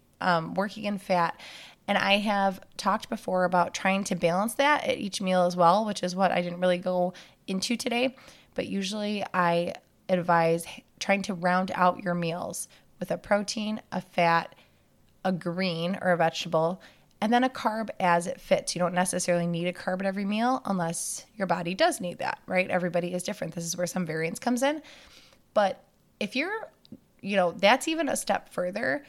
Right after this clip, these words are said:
but your carbs and fats kind of can start falling in line once you have these other three pillars in place, the water, the vegetables, and the protein.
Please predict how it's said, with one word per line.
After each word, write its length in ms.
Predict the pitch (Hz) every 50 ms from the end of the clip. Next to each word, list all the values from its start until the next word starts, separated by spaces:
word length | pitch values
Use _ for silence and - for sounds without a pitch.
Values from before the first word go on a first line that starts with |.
| - - - -
but 200 | - 185 180 -
your 140 | - 196 185
carbs 380 | - - - 285 311 294 330 370
and 160 | 370 349 -
fats 420 | - 208 202 202 214 - - - - _ -
kind 220 | - 220 214 214
of 60 | 214
can 160 | - - 208
start 300 | 202 - - 202 - 196
falling 380 | - - 190 185 190 196 196 185
in 100 | 175 170
line 240 | 165 165 170 175 175
once 200 | 175 180 - -
you 60 | 190
have 220 | 175 185 185 170
these 200 | 165 175 175 - - -
other 320 | 180 185 175 196 208 202
three 480 | 185 - - 190 180 175 170 165 165 -
pillars 500 | - - - 165 160 160 160 165 165 -
in 140 | 175 175 175
place, 400 | - - - - - 170 - - -
the 100 | 190 175
water, 460 | 180 170 170 170 170 165 165 165 165 -
the 80 | - 170
vegetables, 500 | 165 175 - - - 185 170 165 165 -
and 80 | 175 180
the 60 | 165
protein. 480 | - - 175 180 - - 208 220 220